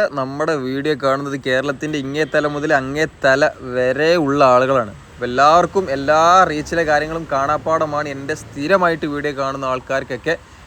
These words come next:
ഏതായാലും കുറ്റിപ്പുറം ആർ ഒ ബിയുടെ പണികൾ തകൃതിയിൽ നടന്നുകൊണ്ടിരിക്കുന്നുണ്ട്. കുറ്റിപ്പുറം പാലത്തിൽ മാസ്റ്റിക് പാഡ് ഒട്ടിച്ചു, ബി സി, ഡി ബി എം ചെയ്ത് ബി സി ചെയ്യുന്ന പണികൾ കഴിഞ്ഞിട്ടുണ്ട്. എക്സ്പാൻഷൻ ജോയിനിങ് ചെയ്യുന്ന ആ സ്ഥലത്ത്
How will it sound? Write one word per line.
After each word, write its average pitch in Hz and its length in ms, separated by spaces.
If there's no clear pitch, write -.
ഏതായാലും 196 280
കുറ്റിപ്പുറം 220 460
ആർ 185 180
ഒ - 100
ബിയുടെ 202 280
പണികൾ 175 280
തകൃതിയിൽ 180 540
നടന്നുകൊണ്ടിരിക്കുന്നുണ്ട്. 170 1000
കുറ്റിപ്പുറം 170 540
പാലത്തിൽ 165 480
മാസ്റ്റിക് 147 380
പാഡ് 175 200
ഒട്ടിച്ചു, 165 380
ബി 143 100
സി, 180 100
ഡി 143 100
ബി 175 140
എം 190 60
ചെയ്ത് 165 200
ബി 143 120
സി 214 160
ചെയ്യുന്ന 170 220
പണികൾ 160 260
കഴിഞ്ഞിട്ടുണ്ട്. 151 560
എക്സ്പാൻഷൻ 180 540
ജോയിനിങ് 202 360
ചെയ്യുന്ന 202 320
ആ 208 100
സ്ഥലത്ത് 185 400